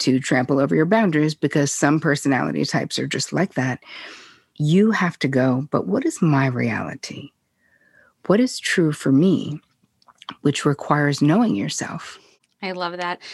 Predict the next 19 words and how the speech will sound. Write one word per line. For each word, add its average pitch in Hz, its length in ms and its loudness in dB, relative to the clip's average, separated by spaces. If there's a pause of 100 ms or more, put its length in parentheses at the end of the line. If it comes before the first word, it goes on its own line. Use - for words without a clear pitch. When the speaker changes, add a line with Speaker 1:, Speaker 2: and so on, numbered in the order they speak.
(120)
Speaker 2:
I 226 120 -2
wanna 277 520 2
loop 202 260 -4
this - 380 -2
into 175 160 -4
tapping 165 640 -2 (100)
real 170 240 -4
quick - 420 -6 (300)
because 175 240 -6
two 240 220 -2
things 208 240 -2
come 175 180 -6
to 185 120 -6
mind 160 460 0 (380)
that 190 240 -2
I, - 300 -2
I 180 40 -2
see 180 220 -2
often. 165 560 -2